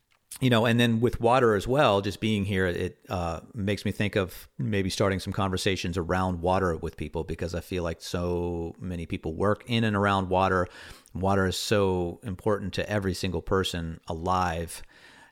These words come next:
And, uh, as my friend Hunster says, uh, you know, "We are water beings on a water planet," um, which is, you know, so true. Um,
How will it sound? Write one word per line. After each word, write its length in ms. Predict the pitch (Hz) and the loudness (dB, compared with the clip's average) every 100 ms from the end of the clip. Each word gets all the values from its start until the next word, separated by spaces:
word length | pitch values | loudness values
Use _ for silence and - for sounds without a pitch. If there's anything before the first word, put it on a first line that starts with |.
| - | -8
And, 300 | 87 82 87 | -4 -4 -2
uh, 240 | 82 82 | -2 -2
as 160 | 87 - | -4 -4
my 120 | 90 | -6
friend 440 | - 92 87 80 - | -4 -4 -4 -6 -12
Hunster 460 | - 98 98 - 85 | -10 -6 -6 -6 -6
says, 400 | - 90 85 - | -4 -4 -4 -4
uh, 120 | 87 | -4
you 120 | 80 | -4
know, 120 | 82 78 | -6 -6
"We 160 | 90 | -2
are 140 | 85 80 | -2 -2
water 420 | 87 95 98 104 | 0 2 2 0
beings 840 | 95 - 113 117 104 95 98 92 | -2 -4 -2 0 0 0 -2 -4
on 200 | - 104 | -2 -2
a 100 | 92 | 0
water 380 | 90 92 98 95 | 0 0 2 0
planet," 680 | - 104 101 90 - - - - - - - - - | 0 -2 -2 -2 -4 -8 -10 -16 -20 -20 -20 -12 -6
um, 360 | 67 71 73 | -4 -4 -6
which 200 | 87 85 | -8 -4
is, 220 | 120 107 135 | -2 -2 -2
you 60 | |
know, 120 | 120 | -2
so 200 | 110 135 | 0 0
true. 360 | 123 - 120 78 - _ _ _ _ _ _ _ _ _ _ _ - - _ - | 0 0 0 0 -6 _ _ _ _ _ _ _ _ _ _ _ -20 -20 _ -6
Um, 420 | 90 85 78 | -6 -6 -10